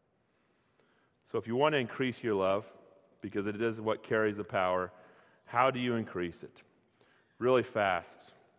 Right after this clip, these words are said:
if you're looking at increasing this love for God, remember it's not something, a pill that you swallowed, all of a sudden it happens. It is a process that you will spend for the rest of your life. You want to meditate on the fact of who you are. You want to study who you are.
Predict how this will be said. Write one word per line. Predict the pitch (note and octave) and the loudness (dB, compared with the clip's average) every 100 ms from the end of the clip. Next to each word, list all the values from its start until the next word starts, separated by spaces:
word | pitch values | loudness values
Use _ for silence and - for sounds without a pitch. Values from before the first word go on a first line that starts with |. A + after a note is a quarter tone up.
| _ _ _ - | _ _ _ -20
if | G2 F#2+ | -12 -4
you're | |
looking | G2 A2+ B2 | -2 0 -2
at | A#2 | -2
increasing | A2 - B2 B2 A#2+ | -4 -4 -4 -4 -4
this | A#2 G#2 | -6 -2
love | A2 G#2 - | 2 2 0
for | G#2+ | -4
God, | F#2 F2 E2+ - - - - | -2 0 -2 -6 -20 -20 -10
remember | G2+ G#2+ B2 B2+ | -4 0 2 4
it's | G#2+ A#2+ | 2 0
not | A#2 A2 | -4 -2
something, | A#2 G#2+ A2 | -4 -2 -2
a | |
pill | F#2+ - A#2+ | 0 2 4
that | B2 | 4
you | A#2+ | 0
swallowed, | A#2 A#2 A2 A2 A#2 A2 | -2 2 4 6 6 4
all | A2+ | 4
of | A2+ | 2
a | |
sudden | A2 A#2 | 0 -2
it | A#2 | 2
happens. | G#2+ F#2+ G2+ G2 - - - - - | 4 2 0 -6 -8 -20 -20 -20 -4
It | G#2 G#2 | 2 4
is | G2 | 4
a | F#2 | 2
process | - - A#2+ B2 B2+ C#3 B2 | -4 2 4 4 2 -2 -4
that | A2+ | -4
you | G2+ G#2 | -4 -4
will | |
spend | G2+ - A2+ A2+ | -6 -4 -4 -4
for | G#2 | -2
the | F#2 | 2
rest | G2 G#2 - | 2 0 -4
of | A2+ | -4
your | A2 | -2
life. | G2+ E2+ F2 - - - | 0 0 -2 -8 -16 -18
You | - B2+ | -6 0
want | C#3+ C3 | 2 2
to | G#2+ | 2
meditate | A2 B2 C3+ B2+ C3 B2 | 2 4 2 0 0 0
on | A#2 A2+ | 2 0
the | F#2+ | -4
fact | - G#2 A2 - | -2 0 0 -2
of | F#2 | -6
who | A2+ | -4
you | G#2+ G#2 G2+ F2+ | -4 -2 0 0
are. | D#2 C#2 - - _ _ _ _ - | -2 -4 -16 -20 _ _ _ _ -6
You | A2 | 0
want | B2+ C#3 D3 | 2 2 2
to | |
study | - - - F3 D#3+ G2 D#2 - - | -2 -8 -2 4 4 4 -2 -12 -10
who | A2 | -4
you | G2 F#2 F2+ F2 | -4 -4 -2 0
are. | F2 | 0